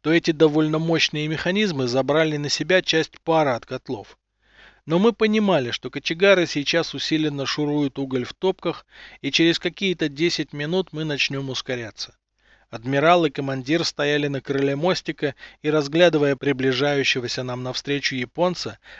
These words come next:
обменивались мнениями, кто же это есть. Скоро стало понятно, что это одиночный японский броненосный крейсер. С крыши ходовой рубки дальномерщики под командой мичмана Полецкого начали давать дистанцию,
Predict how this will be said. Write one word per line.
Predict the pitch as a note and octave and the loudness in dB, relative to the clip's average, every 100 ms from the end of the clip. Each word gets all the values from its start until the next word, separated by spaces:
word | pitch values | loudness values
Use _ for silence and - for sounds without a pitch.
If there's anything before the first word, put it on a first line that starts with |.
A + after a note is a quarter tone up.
| - | -6
обменивались | D3+ C3 F#3 G3 E3 D3 C3 C3+ | -6 0 2 4 2 2 0 -4
мнениями, | D3 F#3 F#3+ D3+ B2+ A2+ | -2 0 0 -2 -4 -8
кто | - D3 C#3+ | -6 -2 0
же | D3+ | 0
это | D3 E3 | -2 -4
есть. | F#3 C3 - - _ _ _ _ _ _ | -2 -2 -4 -14 _ _ _ _ _ _
Скоро | - - F#3+ F#3+ | -14 4 6 6
стало | - F#3 F3+ | 6 6 6
понятно, | E3 D#3 D3+ G3+ - C#3 | 4 0 2 0 0 -6
что | - D3 | -2 0
это | D#3+ - C#3 | 0 2 -2
одиночный | B2+ C#3+ G3 G3 - C#3+ | 0 0 2 2 0 -2
японский | C3 - F3 F3 - C3 | -6 -2 -2 -2 -4 -4
броненосный | C3+ C3+ C#3+ E3 - D3+ | -2 -2 -2 -2 -2 -8
крейсер. | C#3 D3+ C#3+ A2 - - _ _ _ _ | -6 -2 -2 -2 -8 -12 _ _ _ _
С | - | -8
крыши | - D#3+ D#3 C#3 | 0 2 2 0
ходовой | - D#3 C#3+ C#3 C#3+ | 0 0 2 2 2
рубки | D3+ F#3 - A2+ G2+ _ _ - | 2 -2 -6 -12 -12 _ _ -2
дальномерщики | D3 D#3 E3 G3 G3 - D#3 C#3 | 0 2 2 4 4 2 0 -6
под | C#3 - | -8 -4
командой | C#3+ D#3+ D#3 D3 C#3 | -2 0 0 0 0
мичмана | C3+ D#3 C#3+ - C#3 C3 | -2 -4 -4 -4 -6 -4
Полецкого | C#3 D3+ F#3+ - C3 A2 G#2 - _ | -2 0 0 -2 -6 -8 -10 -18 _
начали | D3+ F#3+ F#3 E3+ | -2 0 2 2
давать | C#3+ C3+ E3+ C#3 | 2 4 4 2
дистанцию, | D3+ - E3+ C#3 - A2+ G2+ | -2 0 0 -2 -4 -10 -12